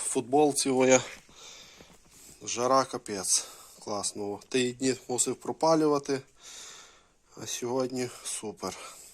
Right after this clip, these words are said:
Отакий патрубок. Бачите, ну, виходить картерні гази сюди, сапун. Перевірив я, значить, турбіну за крильчатку. Супер. Не поперечного, не продольного люфта взагалі нема.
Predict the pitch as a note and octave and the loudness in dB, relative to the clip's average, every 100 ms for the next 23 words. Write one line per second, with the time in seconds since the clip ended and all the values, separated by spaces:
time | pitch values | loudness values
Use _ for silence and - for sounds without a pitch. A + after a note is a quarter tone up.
0 | - _ - - - - - - - - | -20 _ -18 -14 -12 -14 -16 -20 -14 -6
1 | B2+ B2+ B2+ C3 - D#3 C#3+ C#3 C3 B2+ | -6 -4 -4 0 6 6 6 2 2 6
2 | D3+ - - G3+ F3+ A#2 - - B2 - | 6 6 4 4 6 4 -2 -6 -4 4
3 | D3 C#3 B2+ - - - _ - - - | 6 6 0 -4 -8 -16 _ -10 -2 6
4 | C3+ C3+ C3+ B2+ C3 C3 C#3 B2 A#2 C3 | 6 4 -2 -2 -2 4 4 4 0 0
5 | B2 A#2 B2 - C3+ B2 - - - - | 4 4 4 2 2 2 -2 -18 -8 -4
6 | - - - - B2+ C3 D3 C#3+ C3 C3 | -4 -6 -10 0 2 4 6 6 6 6
7 | B2 B2+ - A#2 - B2 C#3 C3+ A#2+ A#2+ | 4 4 2 -2 -2 -2 2 2 2 0
8 | A2+ B2 A#2+ D3 C3 - - G#2+ - C3 | 0 0 2 4 2 0 0 6 6 6
9 | - F#2+ - - A#2 C3+ C#3 C#3 C#3 C#3 | 0 -6 -6 -8 2 4 4 2 0 4
10 | D#3 D#3+ - B2+ B2 B2+ - B2+ D3 C3+ | 6 4 2 0 0 0 -2 2 4 4
11 | B2+ B2 A#2+ - B2+ A#2 A#2 C3 - A2 | 2 2 -2 0 0 2 0 -2 -2 0
12 | G#2 G2+ G2 | 0 0 -4